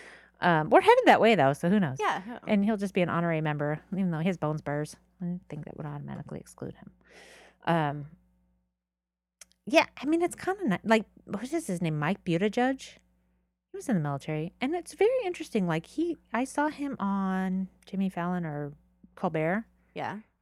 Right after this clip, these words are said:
Speaker 1: And so he's announced he's got his exploratory committee running for Democrat.
Speaker 2: Right.
Speaker 1: Um, and he's thirty-seven, so he's
Speaker 2: Mm-hmm.
Speaker 1: just over the age. He's super well-spoken, very smart guy, but, like, on a town level, 'cause he's a mayor.
Speaker 2: Yeah.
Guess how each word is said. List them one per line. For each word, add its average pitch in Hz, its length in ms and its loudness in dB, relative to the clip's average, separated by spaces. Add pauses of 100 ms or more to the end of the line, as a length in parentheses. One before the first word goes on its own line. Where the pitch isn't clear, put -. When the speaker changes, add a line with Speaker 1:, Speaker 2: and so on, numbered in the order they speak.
(140)
Speaker 1:
And 185 160 0
so 185 160 0
he's 185 320 -4
announced 131 500 -4
he's 156 340 -6 (340)
got 156 160 2
his 151 160 -2
exploratory 143 580 -6
committee 139 360 -8
running 143 280 -8
for 139 240 -8
Democrat. 139 540 -8
Speaker 2:
Right. - 580 -16 (320)
Speaker 1:
Um, 147 240 -4
and 170 100 0
he's 180 160 0
thirty-seven, 170 800 0
so - 140 -4
he's 165 100 0
Speaker 2:
Mm-hmm. 156 80 -14
Speaker 1:
just 220 260 4
over 180 160 2
the 151 140 -2
age. 139 300 -8 (960)
He's - 160 -6
super - 400 6
well-spoken, 151 840 4 (140)
very 466 180 6
smart 156 360 0
guy, 156 240 4
but, 175 220 4
like, 220 300 6
on 214 180 6
a 180 60 6
town 202 400 2
level, 311 240 2
'cause - 160 -2
he's 175 140 -2
a 165 40 0
mayor. 170 540 -2 (160)
Speaker 2:
Yeah. 190 260 -8